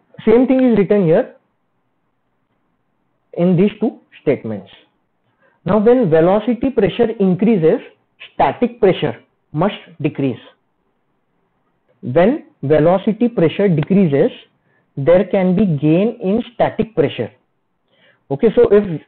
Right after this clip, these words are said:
P V decreases, P S increases, and that is called what? Static regain. Now, this static regain, it is used, this is, this concept is used in one of the methods of duct design. Okay, we will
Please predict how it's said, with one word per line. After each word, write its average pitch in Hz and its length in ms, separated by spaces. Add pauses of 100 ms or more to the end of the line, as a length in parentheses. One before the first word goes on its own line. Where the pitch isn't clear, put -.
(600)
P 202 160
V 247 180
decreases, 208 520 (200)
P 196 180
S 247 180
increases, 175 520
and 175 220
that 156 180
is 202 60 (100)
called 196 220
what? 220 320 (360)
Static 175 360
regain. 117 300 (1000)
Now, 185 500 (100)
this 220 160 (100)
static 208 380
regain, 208 460
it 175 180
is 214 140
used, 196 360 (120)
this 170 260
is, 247 140 (440)
this 196 180 (100)
concept 202 480
is 220 120
used 185 400
in 202 160
one 180 180
of 180 140
the 202 60
methods 175 380
of 214 160 (460)
duct 151 220
design. 107 280 (640)
Okay, 233 160
we 175 140
will 185 160